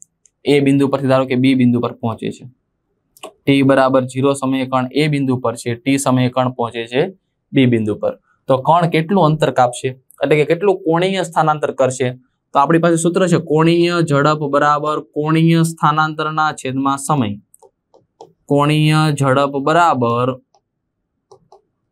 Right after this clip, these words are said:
કોણીય સ્થાનાંતરના છેદમાં સમય. હવે તમારે કેટલું સ્થાનાંતર થાય છે, આ સ્થાનાંતર શોધવું છે, તો કોણીય સ્થાનાંતરને કરતા બનાવો. સમય કેટલો લાગે છે? શરૂઆતમાં સમય છે ઝીરો, ઝીરો થી સમય થાય છે ટી,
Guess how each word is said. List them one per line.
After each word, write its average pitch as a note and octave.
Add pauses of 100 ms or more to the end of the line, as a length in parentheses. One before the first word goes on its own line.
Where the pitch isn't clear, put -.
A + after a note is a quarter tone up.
(600)
કોણીય D#3+ (220)
સ્થાનાંતરના D3+ (220)
છેદમાં C3+ (100)
સમય. C#3+ (480)
હવે C#3
તમારે D3+
કેટલું F3
સ્થાનાંતર E3
થાય E3+
છે, D#3+
આ C#3+
સ્થાનાંતર D#3+ (100)
શોધવું C3
છે, C3+
તો B2+ (140)
કોણીય D#3+
સ્થાનાંતરને C#3+
કરતા C#3+
બનાવો. C#3+ (600)
સમય E3
કેટલો E3+
લાગે D#3+
છે? D#3 (300)
શરૂઆતમાં D3+
સમય D#3
છે D#3 (100)
ઝીરો, C#3+ (140)
ઝીરો C#3+
થી D#3
સમય C#3+
થાય C#3+
છે D3 (100)
ટી, D3+